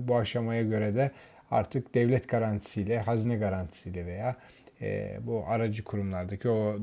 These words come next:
dalgalanmaları, sorunları veya dandik dandik coinlerin böyle ortaya çıkmasının önüne geçecek. Bunun iyi yanları var, kötü yanları var. İyi yanları dediğimiz gibi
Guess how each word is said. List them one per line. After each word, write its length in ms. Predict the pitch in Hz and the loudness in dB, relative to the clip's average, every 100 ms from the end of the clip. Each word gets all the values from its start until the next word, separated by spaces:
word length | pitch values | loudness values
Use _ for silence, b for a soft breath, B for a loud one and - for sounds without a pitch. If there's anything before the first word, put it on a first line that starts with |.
| 107 | 4
dalgalanmaları, 680 | 104 104 98 92 85 87 | 4 4 0 0 -2 -4
sorunları 600 | 98 - 110 92 85 92 | -4 -2 -2 -2 -4 -4
veya 360 | 107 107 107 104 | -2 -2 0 4
dandik 360 | 113 120 117 | 4 4 0
dandik 300 | 101 101 101 | -2 -2 -4
coinlerin 520 | - 107 92 92 104 95 | -2 -2 0 -2 -2 -2
böyle 160 | 92 | -2
ortaya 300 | 110 - 107 | -2 -2 -4
çıkmasının 520 | 101 - 98 95 151 | -4 -4 -6 -2 0
önüne 320 | - 160 139 120 | 2 4 6 6
geçecek. 540 | 101 - 113 143 - | 4 0 -2 -2 4
Bunun 160 | 160 170 | 4 6
iyi 180 | 180 | 8
yanları 380 | 175 156 151 143 | 10 10 8 6
var, 160 | 156 147 | 6 6
kötü 280 | 156 147 156 | 6 6 6
yanları 380 | 143 143 135 | 6 6 6
var. 200 | 139 143 - B B - | 6 4 0 B B 4
İyi 140 | 143 | 8
yanları 460 | 139 131 123 127 123 | 8 6 4 4 4
dediğimiz 420 | 120 123 123 113 | 4 4 2 2
gibi 320 | 107 117 127 | 2 2 2